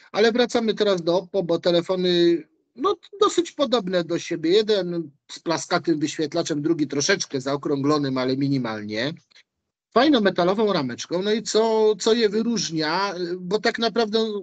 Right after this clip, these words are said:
dobra, specyfikacja specyfikacją, można napchać topowe klocki i, no, jak się wysilicie, to sobie sami byście taką kompletację złożyli, y, w głowie. Natomiast co faktycznie wyróżnia te telefony, to to, że mają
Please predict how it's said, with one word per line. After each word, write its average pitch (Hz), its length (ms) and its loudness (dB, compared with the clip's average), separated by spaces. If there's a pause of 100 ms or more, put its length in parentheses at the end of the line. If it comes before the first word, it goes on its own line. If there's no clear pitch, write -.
dobra, 151 300 0
specyfikacja 202 760 -2
specyfikacją, 180 680 -2
można 175 280 0
napchać 170 380 -2
topowe 165 360 2
klocki 170 420 0
i, 156 420 2 (680)
no, 156 180 2
jak 156 140 2
się 170 140 2
wysilicie, 165 460 -4
to 151 100 -8
sobie 160 280 -2
sami 151 260 0
byście 139 260 -4
taką 135 300 -6
kompletację 135 600 -2
złożyli, 123 680 2
y, 120 200 -2
w 120 80 -8
głowie. 131 440 4 (1200)
Natomiast 165 380 0
co 170 100 0
faktycznie 175 500 -2
wyróżnia 160 360 -2
te 147 120 -8
telefony, 151 460 -6
to 139 140 -4
to, 156 160 -4
że 135 140 -2
mają 143 440 2